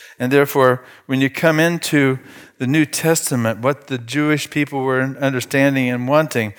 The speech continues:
was how this prophet would bring light that would scatter that darkness of our own foolishness. Because we're walking without God, we think we can go to other gods and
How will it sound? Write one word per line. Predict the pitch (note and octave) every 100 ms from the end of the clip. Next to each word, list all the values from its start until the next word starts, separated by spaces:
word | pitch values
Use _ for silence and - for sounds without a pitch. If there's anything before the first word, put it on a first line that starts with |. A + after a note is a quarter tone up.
| - - - -
was | - C3+ -
how | C#3 C3+
this | C3 C#3+
prophet | - - C#3+ D3+ F3+ - - G#2+ - - - - - -
would | C#3 B2+
bring | C3+ B2+
light | A#2+ B2 D3 D3 G#2
that | - A#2+ A2+
would | A2 -
scatter | - C3 C3 B2+
that | A#2+ G#2 G2
darkness | A#2 B2 - F2+ - - - - - _
of | - A2+
our | A2 G#2
own | A2+ A2
foolishness. | - - B2 A#2+ F#2+ - F2 D#2+ - - _ _ _ _ _ _ _ _ _
Because | B2+ C3+ A#2+
we're | B2
walking | A2 C3+ D3 C3
without | B2 C3+ A#2+
God, | A2+ A#2 B2
we | B2+
think | A#2 C3 B2+
we | A#2
can | A#2
go | B2
to | A#2+ A2
other | B2 C3+ C#3
gods | C3 B2 C3+ C3+
and | A2+